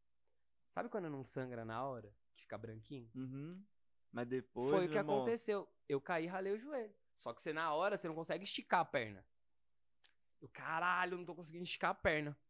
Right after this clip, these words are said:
Speaker 1: Meu camarada olhou e saiu correndo pra chamar minha mãe.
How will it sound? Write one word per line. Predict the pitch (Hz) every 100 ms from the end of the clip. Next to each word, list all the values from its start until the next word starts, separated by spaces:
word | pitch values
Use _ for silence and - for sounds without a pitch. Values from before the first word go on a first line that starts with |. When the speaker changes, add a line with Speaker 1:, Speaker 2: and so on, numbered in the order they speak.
| _ _ _ _
Speaker 1:
Meu | 202
camarada | 190 180 180 170 160 196
olhou | 202 190 196 233 -
e | 214
saiu | - 190
correndo | 190 208 190 190
pra | 214
chamar | 233 214 214
minha | 233
mãe. | 220 175